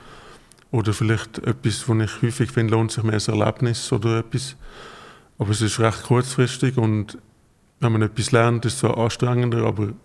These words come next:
es macht wie mehr Spass. Ich habe, äh, man sagt immer, man soll Erfolg feiern, also so auf ein Ziel hinschaffen, wenn man das Ziel erreicht hat, feiern. Ich habe das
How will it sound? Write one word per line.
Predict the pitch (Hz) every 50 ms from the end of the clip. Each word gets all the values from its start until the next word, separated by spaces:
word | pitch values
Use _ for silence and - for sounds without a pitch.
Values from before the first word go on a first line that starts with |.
| _ _
es | - -
macht | - 113 107 - - 113
wie | 113 117
mehr | 113 113 113 110 107
Spass. | - - - 127 120 110 - - - - - - _ _ - - - - - - - - _ _ _ _ _ _ _ _ _ _ _ _ _ - - _ _ -
Ich | 113 -
habe, | 123 113 113
äh, | 117 113 110 110 107 104 - - - - _ _ -
man | 127
sagt | - 127 120 120 120
immer, | 127 127 123
man | 120 113
soll | - - 117 113 117
Erfolg | 117 110 110 113 104 - - 120 120 120 117 120 -
feiern, | - - 131 127 139 135 131 131 147 135 - - - - - - - - - -
also | - 117 104
so | 98 113 120
auf | 110 107
ein | 113 -
Ziel | - - - 139 143 139
hinschaffen, | 139 139 127 - 135 131 131 135
wenn | 131 113
man | 110
das | 104 - - -
Ziel | - 147 131 123 120
erreicht | 110 107 113 117 113 - - -
hat, | 113 - -
feiern. | - - 131 123 127 123 123 131 131 - - - - - - - - - - - - - - _ _ _ _ _ _ _ _ _ _ _ _ - _ _ -
Ich | -
habe | - 107 107
das | 107 - - - - -